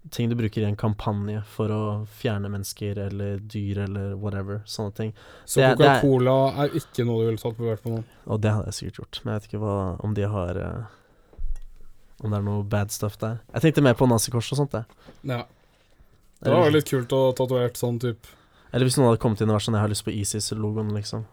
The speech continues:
Speaker 2: Ja, det er innenfor.
Speaker 1: Ja.
Speaker 2: <laughs> Jesus, loggen er innenfor. Skal vi se da, da kan jeg gå over til neste spørsmål. Eh, her er det en som lurer på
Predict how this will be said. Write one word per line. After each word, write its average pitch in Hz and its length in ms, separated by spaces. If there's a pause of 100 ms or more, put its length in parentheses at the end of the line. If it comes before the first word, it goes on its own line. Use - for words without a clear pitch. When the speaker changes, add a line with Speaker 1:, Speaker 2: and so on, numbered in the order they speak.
(640)
Speaker 2:
Ja, 127 160
det 135 60
er 139 100
innenfor. - 460
Speaker 1:
Ja. 127 160 (520)
Speaker 2:
<laughs> - 540
Jesus, 123 320
loggen 135 240
er 123 120
innenfor. 120 260 (640)
Skal 143 100
vi 151 80
se 156 160
da, 156 120 (200)
da 147 80 (140)
kan 143 160
jeg 139 100
gå 139 140
over 127 160
til 143 100
neste 131 320
spørsmål. 147 480 (1080)
Eh, 147 280
her 151 80
er 156 100
det 147 80
en 139 60
som 151 320
lurer 131 240
på 143 120